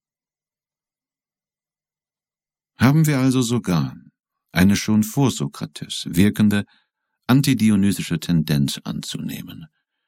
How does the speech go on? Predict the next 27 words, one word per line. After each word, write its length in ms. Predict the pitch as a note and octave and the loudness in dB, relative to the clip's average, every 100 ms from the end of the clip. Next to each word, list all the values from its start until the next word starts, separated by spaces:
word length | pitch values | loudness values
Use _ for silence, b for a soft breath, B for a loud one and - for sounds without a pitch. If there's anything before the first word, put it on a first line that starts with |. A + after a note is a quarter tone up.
| _ - | _ 0
die 80 | D2 | 4
nur 300 | G2 A#2+ - | 4 2 0
in 180 | D2 C#2 | -4 0
ihm 340 | F#2+ A#2+ C#3 - _ _ | 2 4 2 -4 _ _
einen 200 | - D2 C#2 | 0 0 2
unerhört 600 | A2 G2+ E2+ F2 E2 - | 2 2 0 -2 -2 -4
großartigen 640 | F2 E2+ - C#2+ - C#2+ | -2 -2 -4 -6 -4 -2
Ausdruck 400 | C3 B2+ - - | 0 -2 -4 -12
gewinnt, 340 | - - - _ _ _ _ _ _ _ _ | -12 -16 -18 _ _ _ _ _ _ _ _
so 140 | G2 C#3+ | 0 4
müssen 300 | E3+ D#3+ A2+ | 4 2 2
wir 120 | A2 | 4
nicht 280 | A2+ - - | 2 0 -8
vor 160 | G2 | -8
der 120 | D#2+ C#2+ | -6 -6
Frage 440 | - G2+ A2 E2+ | -2 0 0 -2
zurückschrecken, 880 | - E2 D#2+ F#2 - G2+ - G#2 - _ _ _ - | -4 -2 -2 -4 -4 -4 0 -2 -2 _ _ _ -2
wohin 420 | A#2+ B2+ E3 C#3 | 2 4 4 4
denn 360 | - F#2+ F2 D#2 | 2 0 0 0
eine 260 | D2 D#2 D2 | 0 -2 0
solche 360 | G2 F#2+ - | -2 -2 -4
Erscheinung 680 | - D#2 - F#2 F#2 G#2+ A2 _ _ - | -6 -4 -2 0 2 0 -2 _ _ -8
wie 100 | - | -2
die 120 | - | -2
des 200 | C3+ - | -2 -2
Sokrates 540 | F2 D#2 F#2+ F2+ G2 | -2 -2 -4 -2 -4
deute, 380 | - B2+ - - | -2 -2 -2 -8